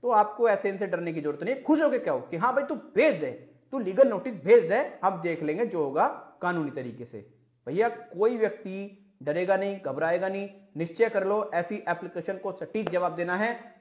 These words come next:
इन्होंने जो लोगों की जिंदगी बर्बाद कर रखी है, इनको सबक सिखाना है। किसी प्रकार की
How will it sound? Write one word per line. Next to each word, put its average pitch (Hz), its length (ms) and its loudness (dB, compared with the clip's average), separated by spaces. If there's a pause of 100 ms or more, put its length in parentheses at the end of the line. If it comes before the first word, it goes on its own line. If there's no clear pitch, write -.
इन्होंने 190 260 -2
जो 196 120 -2
लोगों 170 260 -4
की 196 140 -10
जिंदगी 170 360 -6
बर्बाद 208 460 4
कर 175 100 2
रखी 170 260 -6
है, 247 420 0
इनको 175 280 4
सबक 233 320 0
सिखाना 143 340 -6
है। 139 180 -10
किसी 190 260 4
प्रकार 233 380 4
की 240 120 -4